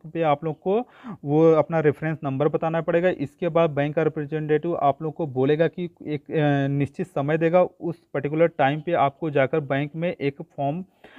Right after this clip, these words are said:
अकाउंट ओपनिंग का फॉर्म फिल अप करना है और वो फॉर्म फिल अप करके आप लोग अपना अकाउंट ओपन कर सकते हो। साथ ही जो डॉक्यूमेंट लगेंगे वो भी मैं आप लोग को बता देता हूँ।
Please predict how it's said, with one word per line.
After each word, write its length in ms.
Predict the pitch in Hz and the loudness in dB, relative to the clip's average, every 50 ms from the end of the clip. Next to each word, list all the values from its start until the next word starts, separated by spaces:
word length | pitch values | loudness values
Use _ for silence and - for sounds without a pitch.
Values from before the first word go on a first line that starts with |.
| 254 214 151 - | -18 -16 -10 -6
अकाउंट 480 | 156 156 170 147 - 160 151 165 180 170 | -2 0 0 0 2 0 0 0 0 -2
ओपनिंग 280 | 165 151 170 170 165 | -2 -2 -4 -4 -2
का 100 | 160 165 | 0 -2
फॉर्म 300 | 160 - - 147 143 147 | -2 -2 -2 -2 -2 -2
फिल 180 | 143 - 143 135 | -2 -2 -2 0
अप 120 | 135 135 - | 0 0 0
करना 360 | 147 135 135 143 160 165 170 | -2 -2 -2 2 4 4 6
है 120 | 170 180 185 | 6 6 4
और 160 | - - 131 | 2 2 2
वो 180 | 131 135 147 143 | 2 2 0 0
फॉर्म 300 | - - 147 151 165 165 | 0 -2 -2 -2 -2 -2
फिल 160 | - 151 151 | -4 -4 -4
अप 120 | 151 147 | -4 -2
करके 300 | - 147 139 135 - 175 | -2 -4 -4 -4 -4 -2
आप 280 | 180 - 123 135 135 165 | 0 2 0 0 0 -2
लोग 100 | 165 160 | -2 -2
अपना 260 | 143 - - 160 151 | -2 -2 -2 -2 -2
अकाउंट 340 | 147 - - 139 143 143 185 | -2 0 0 -2 -2 -2 -2
ओपन 300 | - 143 139 - 180 185 | -4 -4 -4 -4 -6 -6
कर 200 | - - 147 131 | -2 0 2 2
सकते 200 | 127 120 - 143 | 2 0 -4 -4
हो। 40 | 131 | -4
साथ 180 | - 151 147 | -2 0 0
ही 120 | 143 170 170 | 0 -2 -2
जो 120 | 156 165 | -2 0
डॉक्यूमेंट 480 | 151 139 131 - - 147 156 170 160 - | 4 4 4 4 2 -2 -8 -8 -6 -4
लगेंगे 340 | 175 170 175 175 180 180 | -2 -2 -2 -2 -2 -2
वो 180 | 180 151 131 135 | 0 0 0 -2
भी 120 | 123 156 | -2 -2
मैं 140 | 156 160 156 | -4 -2 -2
आप 140 | 156 151 - | -2 -2 -2
लोग 100 | 165 156 | -6 -8
को 80 | - 139 | -6 -2
बता 160 | 120 135 131 | 0 2 2
देता 240 | 143 151 147 - 165 | 2 2 2 0 0
हूँ। 200 | 160 170 180 | 0 0 -4